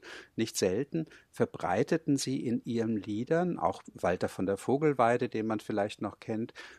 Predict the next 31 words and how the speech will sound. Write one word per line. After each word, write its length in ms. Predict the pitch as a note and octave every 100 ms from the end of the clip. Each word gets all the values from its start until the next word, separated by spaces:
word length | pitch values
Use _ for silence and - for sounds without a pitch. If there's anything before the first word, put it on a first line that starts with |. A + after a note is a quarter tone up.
| -
verbreiteten 720 | A2+ - - F#2 - D3+ D3+
auch 220 | - A2+
Kritik 440 | - B2+ - G3+ -
an 280 | G2+ F#2+ - _ _ _
bestimmten 440 | A2+ - B2 -
Umständen, 1000 | B2+ G2 - - G#2 G#2 - G2+ G2+ G2
die 280 | - G2+ G#2
im 280 | G#2 - G#2
Lande 340 | F#2+ G2+ G2
herrschten, 500 | F#2 F#2 F2+ - -
an 180 | F#2+ F#2+
den 380 | G2 G2+ G2+ G2+
Herrschenden 720 | - - C3+ F#3+ - F#2+ F2 -
auch. 460 | - F2 F#2+ G2 - - - - _
Und 400 | A2 G#2 G#2 - -
das 440 | - F#2+ - - -
war 280 | A2 B2+ C3+
nicht 320 | C#3 D3+ - - _
immer 420 | B2+ C#3+ D3 D3
ungefährlich. 880 | - F#3+ D3+ A2+ - F2 E2+ F2 -
Man 220 | G2+ G2+
hat 240 | G#2 A#2+ -
ein 420 | G#2 G#2 G#2 G#2 - - - _ A2+
Zitat 440 | - A#2+ - G#2 B2
aus 140 | A2
dem 140 | - G2
sechzehnten 600 | A2+ A2 - E3+ D#3+ D#3+
Jahrhundert 480 | D3+ D3 D#3+ D#3
in 140 | - A2+
einem 220 | G2 G#2+
Sprichwörterbuch, 1000 | - - C3 - C#3+ C#3+ C3+ B2+ D3 -